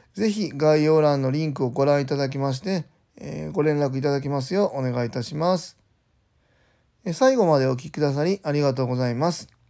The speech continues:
えー、次回の放送もよろしくお願いいたします。えっと、今日はこの後夜ね、夜勤なので、ちょっとまあ、一日ゆっくり、えー、したいなというふうに思ってるんですけども、あのー、毎週日曜日のね、今、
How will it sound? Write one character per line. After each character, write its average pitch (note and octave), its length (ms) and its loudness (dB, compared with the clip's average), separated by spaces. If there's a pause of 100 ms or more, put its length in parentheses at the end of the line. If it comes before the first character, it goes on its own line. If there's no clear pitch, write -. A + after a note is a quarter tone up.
(840)
え E3+ 80 -8
ー、 C#3 40 -4
次 D3 120 -6
回 E3 200 4
の C#3 100 0
放 C#3 140 0
送 C#3 200 -2
も F#3+ 240 0
よ C#3+ 80 -2
ろ C3+ 100 0
し B2 100 -8
く G#3+ 140 0
お F3 80 2
願 C3+ 220 2
い B2 40 -2
い - 20 -4
た A#2 120 -6
し A2+ 120 -10
ま D#3+ 160 0
す。 - 180 -14 (1200)
え - 80 -8
っ A2 40 -8
と、 B2+ 240 -10 (140)
今 F3+ 600 0
日 - 20 -2
は D3 300 -2 (100)
こ C#3+ 140 -6
の D#3 180 -2
後 D#3+ 240 -2
夜 C#3 420 0
ね、 C3 180 -4
夜 D3+ 160 0
勤 C#3 300 -6
な B2 120 -4
の A2 160 -8
で、 B2 240 -6 (300)
ち - 80 -14
ょ D#3 40 -6
っ - 40 -8
と B2+ 120 -6
ま B2 120 -2
あ、 - 20 -2
一 A#2+ 180 -6
日 C3 200 -4
ゆ B2+ 60 -2
っ - 20 -2
く C3+ 180 -6
り、 A#2 300 -2
え - 40 -12
ー、 A#2+ 280 -4
し G#2+ 100 -10
た D#3 160 0
い C3 60 0
な C#3+ 160 0
と B2+ 100 -4
い A#2+ 80 -2
う A#2 40 -4
ふ A#2 100 -6
う B2 40 -2
に A2 80 -4
思 C3 200 -2
っ B2+ 40 -8
て A#2+ 140 -4
る A#2 140 -2
ん A2 40 -4
で A2 80 -4
す G2+ 120 -12
け A#2 80 -6
ど A#2 120 -2
も、 C3 300 -2 (580)
あ D3 140 2
の B2 640 0
ー、 D3 60 -12
毎 F3 200 2
週 F3 140 -2
日 F#3 260 0
曜 G#3+ 120 6
日 E3+ 40 2
の C3+ 100 2
ね、 D3 120 0
今、 C3 340 -2